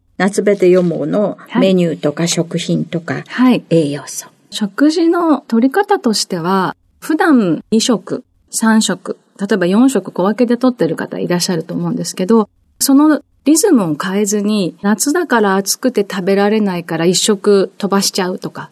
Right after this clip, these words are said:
Speaker 2: そういう取り方をせずに、ずっとまあ一年を通して同じリズムで食事をしていただくっていうのは一つポイントかなと。メニューでお伝えすることが多いんですけど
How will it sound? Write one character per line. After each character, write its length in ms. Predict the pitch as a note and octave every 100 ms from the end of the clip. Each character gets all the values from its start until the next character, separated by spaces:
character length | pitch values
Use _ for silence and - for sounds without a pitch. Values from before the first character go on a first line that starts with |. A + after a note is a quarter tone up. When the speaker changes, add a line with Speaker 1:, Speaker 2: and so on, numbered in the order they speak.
| _
Speaker 2:
そ 180 | - C4
う 60 | C4
い 80 |
う 80 | C4
取 220 | B3+ C4
り 20 | B3
方 260 | B3 G3
を 80 | E3
せ 160 | - F3+
ず 160 | D#3+
に、 320 | E3 F3+ E3+ -
ず 120 | G#3
っ 40 | A3+
と 160 | C#4
ま 100 | C#4+
あ 20 |
一 200 | B3+ B3
年 120 | A#3+ F#3
を 60 |
通 240 | D3+ E3+ E3
し 140 | -
て 240 | D#3+ D#3+ -
同 80 | F#3 F#3
じ 140 | F3 F3
リ 120 | F#3+
ズ 120 | E3+
ム 120 | E3
で 100 | E3
食 260 | E3+ E3+ E3+
事 140 | E3
を 80 | D#3+
し 60 | F#3
て 80 |
い 40 | E3
た 140 | E3
だ 100 | E3
く 160 | E3+ A3
っ 20 |
て 120 | -
い 40 | B3
う 20 |
の 60 | F3
は 100 | -
一 220 | - F#3+
つ 140 | F#3+ -
ポ 140 | E3+
イ 40 |
ン 60 | E3+
ト 100 | E3+
か 140 | E3+
な 200 | F3+ E3+
と。 200 | D3+ - - _ -
メ 120 | G#3
ニ 140 | D4
ュ 40 | A#3
ー 20 |
で 80 | D#3
お 80 | D#3+
伝 260 | - E3+
え 40 | E3+
す 120 | F3
る 100 | E3+
こ 140 | F3
と 100 | E3
が 140 | D#3 E3
多 100 | F3+
い 60 |
ん 40 | E3
で 100 | D#3+
す 140 | -
け 100 | E3
ど 320 | E3 F#3 E3+